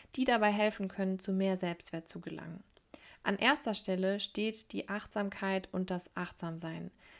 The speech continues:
Sich selbst liebevoll zu begegnen, für sich zu sorgen, Schritte zur Selbstakzeptanz, Differenzierung des Wertesystems, Wege zum Selbstvertrauen, Selbstregulation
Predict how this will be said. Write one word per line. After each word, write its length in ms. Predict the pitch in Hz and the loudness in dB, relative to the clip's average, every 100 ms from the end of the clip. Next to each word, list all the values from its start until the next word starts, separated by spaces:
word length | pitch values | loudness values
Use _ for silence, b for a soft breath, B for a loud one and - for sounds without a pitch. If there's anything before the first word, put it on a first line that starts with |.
| B | B
Sich 280 | - 226 220 | -4 -2 0
selbst 420 | - 233 233 - | 4 6 4 0
liebevoll 560 | 226 233 233 - 208 202 | -2 -2 -2 2 4 4
zu 140 | - | 2
begegnen, 720 | 190 190 214 214 208 196 196 180 | -6 -2 0 0 2 2 2 -2
für 120 | - | -6
sich 240 | 208 220 220 | -2 -2 -2
zu 120 | 190 | -4
sorgen, 580 | 202 202 208 208 202 202 - - - | 2 4 4 2 0 -2 -6 -20 -4
Schritte 460 | - - 247 254 240 | -2 2 2 2 0
zur 160 | 214 | 0
Selbstakzeptanz, 1120 | 202 208 208 180 - 170 - 185 180 202 240 - B B B | 4 4 2 -4 -4 -6 -4 -2 0 0 -2 -10 B B B
Differenzierung 800 | 233 233 226 214 208 254 262 240 | 0 2 4 2 2 2 4 2
des 220 | 202 190 - | 0 0 2
Wertesystems, 1000 | 208 - 214 208 - - 208 208 208 - b b b | 2 0 -2 -4 -4 0 2 4 2 -4 b b b
Wege 380 | 190 240 247 247 | 4 4 4 2
zum 180 | 226 208 | 2 4
Selbstvertrauen, 960 | 196 196 - 196 - 190 190 185 196 - b | 4 4 0 -4 -2 0 2 2 0 -6 b
Selbstregulation 1300 | - 180 180 - - 175 175 170 170 - 220 247 269 | -2 2 2 0 -8 -4 -2 -2 -4 -4 0 2 2